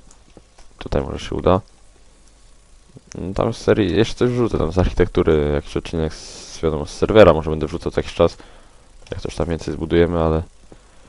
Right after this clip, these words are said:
ale tak w singlu to nie było już co robić za bardzo. Mm, bo nie chcę, nie, ja chcę, s-, wolę swoje pomysły robić, a nie,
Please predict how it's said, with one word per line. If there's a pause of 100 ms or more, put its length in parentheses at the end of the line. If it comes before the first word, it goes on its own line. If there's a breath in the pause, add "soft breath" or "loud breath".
(640 soft breath)
ale
tak (280 loud breath)
w
singlu
to
nie
było
już
co
robić
za
bardzo. (1200)
Mm, (960)
bo
nie
chcę,
nie,
ja
chcę,
s-,
wolę
swoje
pomysły
robić,
a
nie,